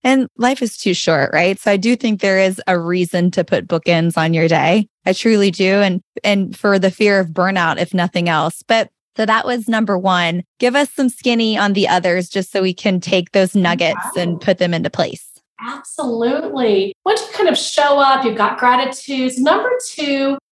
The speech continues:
Speaker 2: is the show up. And show up, it doesn't mean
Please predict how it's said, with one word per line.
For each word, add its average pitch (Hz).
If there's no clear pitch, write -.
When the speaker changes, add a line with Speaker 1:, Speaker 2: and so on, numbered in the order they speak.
Speaker 2:
is 311
the 285
show 294
up. 226
And 277
show 466
up, 392
it -
doesn't 415
mean 285